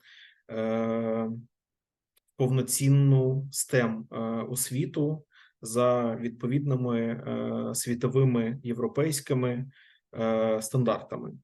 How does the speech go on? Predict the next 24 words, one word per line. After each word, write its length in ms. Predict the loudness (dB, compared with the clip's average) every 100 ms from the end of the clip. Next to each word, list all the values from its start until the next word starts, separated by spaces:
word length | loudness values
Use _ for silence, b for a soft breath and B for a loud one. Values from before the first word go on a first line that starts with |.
| _ _ -20 B B B B _
І, 220 | 4 4 4 0
е, 360 | 0 2 2 0
для 160 | -2 0
того, 260 | 4 4
щоб 220 | 2 0
не 100 | -2
бути 280 | 0 -2 0
голослівним, 840 | 0 0 -2 -4 -4 -2 0 -2 -8 -6
е, 280 | -2 0 2
я 100 | 2
буду 260 | 2 0
використовувати, 1200 | -2 -2 -2 -2 -2 -2 0 0 0 2 0 0 -4 B B B B _ -6
е, 440 | -2 0 0 -2
певні 420 | 2 2 2 0
зразки, 720 | 0 0 -2 -2 -2 -2 -2 -8 -6
е, 460 | -4 -2 -2 -2 -4
буду 280 | -4 0 0
використовувати 720 | 0 -4 -2 0 0 0 -4
демонстрацію 720 | -2 -2 -2 -2 -2 -2 -6
екрану 320 | -4 -4 -2
для 140 | -4 -2
того, 200 | -2 -2
щоб 220 | -4 -4
продемонструвати, 1080 | -4 -2 -2 -2 -2 0 0 0 0 0